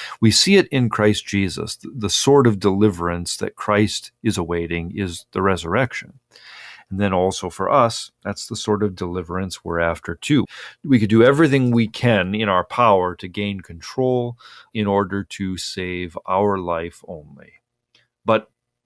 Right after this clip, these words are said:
as Jesus says in the gospel, and we'll look at it in a moment, that would actually not save anything of our own life. It would be impossible to do that. But the questing after that life is what's being rebuked. To take an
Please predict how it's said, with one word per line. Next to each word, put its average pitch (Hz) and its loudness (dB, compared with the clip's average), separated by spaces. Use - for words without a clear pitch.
as 98 -12
Jesus 90 -8
says 80 -6
in 87 -14
the 85 -12
gospel, 82 -6
and 78 -14
we'll 85 -10
look 92 -8
at 80 -4
it 80 -6
in 80 -6
a 82 -8
moment, 90 -6
that 107 0
would 113 4
actually 104 0
not 90 -2
save 82 -6
anything 78 -6
of 73 -16
our 73 -8
own 71 -12
life. 87 -4
It 113 -10
would 101 -6
be 101 -2
impossible 92 0
to 87 -14
do 80 -12
that. 80 -6
But - -20
the - -20
questing 104 -2
after 110 0
that 76 -6
life 76 -6
is - -12
what's 90 -8
being 85 -12
rebuked. 82 -6
To 101 -6
take 135 -4
an 95 -2